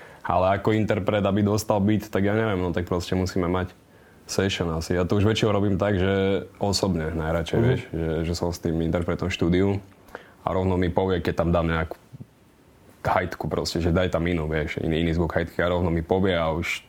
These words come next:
Speaker 1: to vznikne, vieš. Nie je to na dlhé lakte aspoň.
Speaker 2: A čo by musel mať interpret, aby mu Konex dal slohu?
Speaker 1: Fú, tak to už je, že veľmi rare. To,
Speaker 2: <laughs>
Speaker 1: to, to,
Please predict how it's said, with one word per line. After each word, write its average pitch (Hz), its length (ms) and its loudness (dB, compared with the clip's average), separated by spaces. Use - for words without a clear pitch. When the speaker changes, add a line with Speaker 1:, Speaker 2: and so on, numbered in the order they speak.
Speaker 1:
to 80 140 -4
vznikne, 78 340 -4
vieš. 78 220 -4
Nie 80 100 0
je 78 80 -2
to 87 60 -2
na 85 160 2
dlhé 82 180 2
lakte 80 320 -2
aspoň. 80 380 -6
Speaker 2:
A - 80 -10
čo - 140 0
by 120 100 4
musel 120 240 0
mať 120 160 0
interpret, 113 400 2
aby 107 220 2
mu 110 100 2
Konex 113 300 0
dal 107 160 2
slohu? 113 400 0
Speaker 1:
Fú, 156 320 4
tak 104 180 2
to 104 160 0
už 101 220 2
je, - 20 2
že 95 100 4
veľmi 107 280 4
rare. 92 260 0
To, - 100 2
Speaker 2:
<laughs> 120 160 2
Speaker 1:
to, 110 60 4
to, 131 100 2